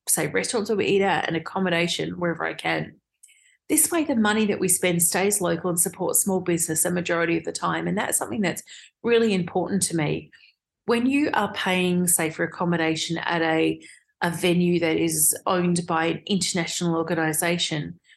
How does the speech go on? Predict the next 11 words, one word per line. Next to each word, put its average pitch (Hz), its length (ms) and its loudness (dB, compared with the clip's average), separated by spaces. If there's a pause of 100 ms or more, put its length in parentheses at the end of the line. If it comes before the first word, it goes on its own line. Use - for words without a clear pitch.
(180)
the 247 100 0
money 240 300 -2
doesn't 254 320 0
necessarily 180 880 0
go 185 240 -2
into 180 640 0
the 160 100 -2
local 160 400 0
economy. 160 760 -4 (800)
And 180 340 0 (540)
when 190 880 4